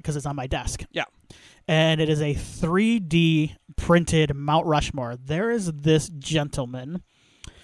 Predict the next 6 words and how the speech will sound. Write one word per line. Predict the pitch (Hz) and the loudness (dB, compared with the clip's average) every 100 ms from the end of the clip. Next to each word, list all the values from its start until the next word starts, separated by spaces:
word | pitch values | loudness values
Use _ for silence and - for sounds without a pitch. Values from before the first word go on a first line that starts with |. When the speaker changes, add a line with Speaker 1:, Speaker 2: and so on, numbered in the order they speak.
| - _ - | -20 _ -10
Speaker 1:
named | 147 160 151 156 185 233 254 - - _ _ _ _ _ | 0 2 2 0 -2 -4 -6 -8 -16 _ _ _ _ _
Mucky | 165 156 208 - 226 | -6 0 2 2 0
Chris. | - 196 - - - - _ _ _ _ _ _ _ _ _ _ _ _ - | 2 2 2 -4 -6 -10 _ _ _ _ _ _ _ _ _ _ _ _ -14
Mucky, | 175 156 180 220 247 - - _ _ _ | -2 0 2 0 -2 -4 -14 _ _ _
like | 170 160 - - _ - | -4 -4 -4 -12 _ -12
muck, | 151 143 - | -6 -6 -6